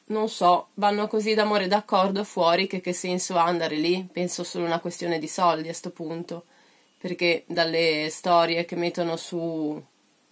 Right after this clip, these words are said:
su Instagram sembrano perfetti assieme, per cui se a Temptation teoricamente ci devi andare perché hai dei problemi, che cazzo ci vai a fare se andate d'amore d'accordo?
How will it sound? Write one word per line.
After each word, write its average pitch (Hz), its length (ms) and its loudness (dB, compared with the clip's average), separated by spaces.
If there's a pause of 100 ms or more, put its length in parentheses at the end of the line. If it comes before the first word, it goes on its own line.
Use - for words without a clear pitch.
(200)
su - 220 -6
Instagram 196 840 2
sembrano 165 800 2
perfetti - 560 2
assieme, 170 520 -2
per 190 220 -10
cui 180 320 0 (640)
se - 200 -8
a 170 40 -4
Temptation 175 640 0
teoricamente 170 640 -2
ci 165 140 -6
devi 170 140 -4
andare 170 320 0
perché 170 220 -4
hai 160 80 0
dei 160 100 -6
problemi, 156 640 -4
che - 120 -20
cazzo - 260 -6
ci - 120 -8
vai 156 100 0
a 151 60 0
fare 156 280 -2
se 175 120 -4
andate 151 240 -4
d'amore 147 240 -2
d'accordo? 165 640 -2